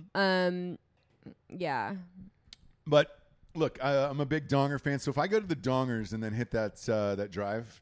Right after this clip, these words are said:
Speaker 2: drive-in, good to go.
Speaker 1: Good to
Speaker 2: Good
Speaker 1: go.
Speaker 2: to go.
Speaker 1: Good
Speaker 2: Uh,
Speaker 1: to
Speaker 2: I won't
Speaker 1: go.
Speaker 2: be sad if, like, Fuddruckers leaves. I was never
Speaker 1: Yeah.
Speaker 2: a Fuddruckers fan
Speaker 1: Me
Speaker 2: or
Speaker 1: neither.
Speaker 2: Ruby Tuesdays or
Speaker 1: Me
Speaker 2: any of that
Speaker 1: neither.
Speaker 2: shit. But, um, you know,
Speaker 1: Me
Speaker 2: uh, we got the
Speaker 1: neither.
Speaker 2: best of both worlds in Texas. There's some In-N-Out down there.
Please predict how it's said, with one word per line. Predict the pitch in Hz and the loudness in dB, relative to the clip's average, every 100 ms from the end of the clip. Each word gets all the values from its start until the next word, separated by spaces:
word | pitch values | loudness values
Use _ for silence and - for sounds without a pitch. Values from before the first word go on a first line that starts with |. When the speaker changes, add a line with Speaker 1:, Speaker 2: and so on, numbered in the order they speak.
| - | -8
Speaker 2:
drive-in, | 101 113 139 - _ _ _ _ _ - - - - | -6 -4 -6 -12 _ _ _ _ _ -20 -20 -20 -8
good | 107 | -6
to | |
go. | 98 117 82 _ _ _ - - _ | 0 0 0 _ _ _ -20 -20 _
Speaker 1:
Good | 202 180 | -8 -6
to | |
Speaker 2:
Good | 180 175 | -4 -2
Speaker 1:
go. | 165 | -2
Speaker 2:
to | |
go. | 104 87 - - _ - - _ | -2 -2 -6 -18 _ -20 -20 _
Speaker 1:
Good | - | -2
Speaker 2:
Uh, | 127 | 0
Speaker 1:
to | 190 | 0
Speaker 2:
I | |
won't | 160 180 | 0 0
Speaker 1:
go. | |
Speaker 2:
be | 170 196 | 0 -2
sad | - 175 165 156 | 0 2 4 4
if, | 135 139 | 2 -2
like, | 123 | -4
Fuddruckers | - - 113 95 82 87 80 | -4 -2 0 0 -4 -6 -8
leaves. | 85 82 80 - _ _ _ | -8 -8 -10 -18 _ _ _
I | 95 | -12
was | 98 | -6
never | 190 | -2
Speaker 1:
Yeah. | 170 131 107 | -2 -2 -4
Speaker 2:
a | |
Fuddruckers | 98 92 90 90 - | -4 -4 -6 -8 -8
fan | 90 87 85 | -8 -8 -6
Speaker 1:
Me | 185 180 | -4 -2
Speaker 2:
or | |
Speaker 1:
neither. | 170 156 151 156 160 | -2 -4 -4 -4 -4
Speaker 2:
Ruby | 175 95 92 | -6 -6 -6
Tuesdays | - 98 90 90 87 82 | -6 -6 -4 -4 -4 -4
or | 87 | -4
Speaker 1:
Me | 175 170 | -4 -4
Speaker 2:
any | |
of | 170 | -4
that | 160 | -4
Speaker 1:
neither. | 156 165 151 156 175 | -4 -4 -4 -6 -8
Speaker 2:
shit. | 175 - - | -10 -12 -12
But, | 90 | -10
um, | 82 82 80 85 _ _ _ _ _ _ - _ | -8 -8 -10 -14 _ _ _ _ _ _ -20 _
you | 208 | -4
know, | 202 175 180 - _ _ 185 | -2 0 -2 -6 _ _ -8
Speaker 1:
Me | 175 | 2
Speaker 2:
uh, | 143 143 | 4 6
we | 175 | 6
got | 190 | 4
the | |
Speaker 1:
neither. | 170 | 2
Speaker 2:
best | 202 - | 0 -2
of | 180 | -2
both | 190 147 | -2 0
worlds | 190 147 | 0 -2
in | 123 | -2
Texas. | 127 113 120 | -2 -2 -4
There's | - 143 | -6 -4
some | 143 | -2
In-N-Out | 135 127 127 151 | -2 0 -2 -2
down | 107 98 | -4 -4
there. | 98 | -6